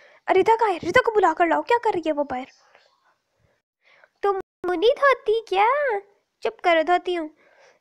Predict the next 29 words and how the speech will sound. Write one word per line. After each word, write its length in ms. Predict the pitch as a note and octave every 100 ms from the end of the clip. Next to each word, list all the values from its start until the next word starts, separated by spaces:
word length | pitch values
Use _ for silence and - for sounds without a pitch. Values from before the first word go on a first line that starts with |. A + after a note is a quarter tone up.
| _ _ -
क्या 240 | - B4
कर 200 | C#5+ C#5
रही 100 | A4
हो? 60 | G4
मम्मा 200 | G4+ A4+
बुला 320 | G#4 G4 F#4
रही 100 | A4
है 60 | A#4
तुम्हें। 340 | G4 E4+ E4 - _ _ _ _ _
ओफो, 400 | E4 - - D#4
एक 120 | E4
तो 80 | F4+
मम्मा 260 | E4 D4 E4
भी 100 | E4
ना 160 | C#4
तंग 200 | C#4+ D4+
करके 220 | D#4 - C#4+
रखा 260 | C#4 -
हुआ 140 | C4 C#4
है। 60 | - _ _ - - _
हम्म, 260 | E4 D#4+ D4+
जी, 400 | F#4 F#4+ F#4+ F4+ - - - _ _ _ F4
आइए 320 | E4 F4 G#4
बैठिए। 460 | F4+ - F#4+ G4+ G4+ _ _ _ _ _ _ _ _ _ _ - - - -
ये 140 | G4+
बच्चे 340 | G4 - - E4
हैं 120 | D#4+
मेरे 180 | D4+ D4
साथ। 260 | - D4